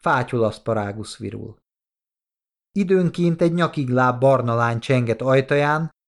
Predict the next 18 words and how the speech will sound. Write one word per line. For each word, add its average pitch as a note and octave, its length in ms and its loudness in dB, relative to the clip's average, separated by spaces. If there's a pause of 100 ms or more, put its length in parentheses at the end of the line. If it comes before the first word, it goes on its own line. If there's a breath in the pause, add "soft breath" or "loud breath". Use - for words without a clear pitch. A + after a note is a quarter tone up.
(120)
háta D3 380 -2
közepéig B2 560 2
érő A#2+ 300 2
dús C#3 300 -2
haja C#3 260 2
vidáman A#2 540 -2
lebben, B2+ 580 0 (200)
amikor C#3 480 0
bebocsájtást G2+ 920 -4
nyer. G#2 340 -16 (880)
Reggelig C#3 680 0
vadütemű C3+ 560 0
zene B2+ 280 0
szűrődik B2+ 600 -2
át A#2 220 0
tőlük A#2+ 340 0
a - 60 0
falon, C3 600 0